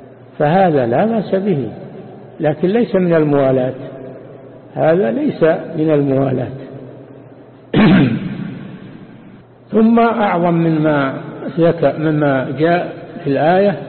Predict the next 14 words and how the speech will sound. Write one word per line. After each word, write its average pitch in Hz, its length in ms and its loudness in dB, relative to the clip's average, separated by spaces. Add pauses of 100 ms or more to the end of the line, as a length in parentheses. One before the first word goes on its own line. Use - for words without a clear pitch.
(580)
"ودوا 160 600 4
لو 139 180 4
تكفرون"، 135 960 0 (240)
يريدون 156 520 2
أن 143 260 2
يسلبوا 202 500 2
دينكم، 185 500 2 (1120)
يسلبون 233 520 4
دنياكم، 202 720 6
ويسلبون 180 880 2 (680)
راحتكم، 165 760 2
ويسلبون، 165 920 0 (1040)
آه، 151 720 0 (540)
خيراتكم، 202 960 4